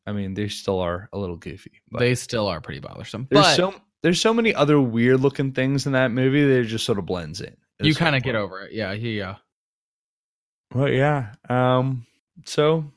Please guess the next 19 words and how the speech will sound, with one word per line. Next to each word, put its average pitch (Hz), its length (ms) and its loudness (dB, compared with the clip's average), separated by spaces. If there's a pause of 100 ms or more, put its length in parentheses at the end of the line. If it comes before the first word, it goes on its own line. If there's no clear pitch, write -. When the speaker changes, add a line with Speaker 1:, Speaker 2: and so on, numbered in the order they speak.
(220)
Speaker 1:
that's 147 360 0
been 147 200 -2
our 135 240 4
week 120 340 -2
in 117 160 -2
movies. 123 680 -6 (600)
We'll 127 220 2
be 123 160 -2
back 110 500 0
with 123 220 -4
you 120 80 0
next 104 380 -4
week 127 360 -2 (300)
for 110 240 0
Saw 107 380 0
Three. 120 560 -2 (480)
Speaker 2:
The 131 80 -2
Hospital 165 440 -2
Saw. 110 440 -2